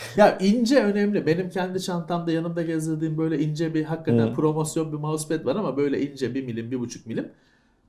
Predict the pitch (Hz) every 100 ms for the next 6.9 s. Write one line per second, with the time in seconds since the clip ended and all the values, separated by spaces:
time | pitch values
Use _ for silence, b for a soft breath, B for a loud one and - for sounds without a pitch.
0 | - 143 - 139 185 190 196 185 196 170
1 | 135 127 127 123 143 147 160 165 160 160
2 | 165 175 143 226 247 233 202 208 220 185
3 | 302 311 269 262 277 214 208 311 - -
4 | 220 226 220 220 - 208 202 202 202 202
5 | 202 196 196 190 185 202 170 - 107 151
6 | 107 110 110 107 165 175 185 180 -